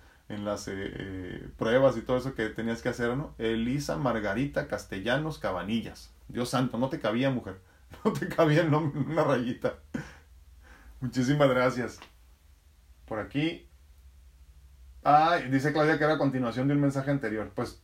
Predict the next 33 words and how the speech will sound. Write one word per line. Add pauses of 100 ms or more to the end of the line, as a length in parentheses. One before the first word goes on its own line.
(100)
pues
qué
mal
que
lo
borraste,
¿eh? (420)
Qué
mal. (560)
No
se
retracten,
aviéntense. (680)
<laughs> (2750)
Bueno, (600)
pues
espero
que
haya
quedado
claro
este
tema
del
día
de
hoy.
No
tengas
prisa. (180)
Nada
más
para